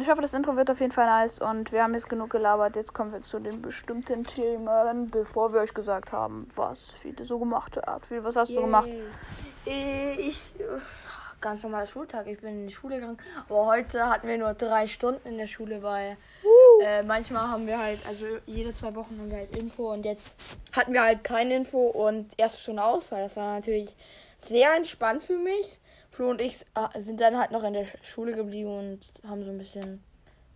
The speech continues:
Speaker 2: rumgequatscht mit anderen Leuten und so. Ja.
Speaker 1: Leute,
Speaker 2: Und dann bin ich jetzt zu ihm gegangen.
Speaker 1: Ja, Mann.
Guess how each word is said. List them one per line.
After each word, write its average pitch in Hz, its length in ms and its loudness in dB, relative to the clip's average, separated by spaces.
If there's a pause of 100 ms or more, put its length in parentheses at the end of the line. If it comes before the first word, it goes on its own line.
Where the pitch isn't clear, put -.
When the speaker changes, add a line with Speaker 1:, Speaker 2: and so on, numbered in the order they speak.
Speaker 2:
rumgequatscht 240 540 0
mit 214 100 -6
anderen 214 460 -2
Leuten 208 600 -4
und 196 100 -14
so. 202 340 -12 (220)
Ja. 247 160 0
Speaker 1:
Leute, 220 360 0 (120)
Speaker 2:
Und 214 140 -10
dann 220 180 2
bin 254 80 0
ich 262 80 -6
jetzt - 220 -4
zu 240 100 -10
ihm 220 180 -10
gegangen. 196 300 -10 (260)
Speaker 1:
Ja, 202 100 -8
Mann. 208 400 2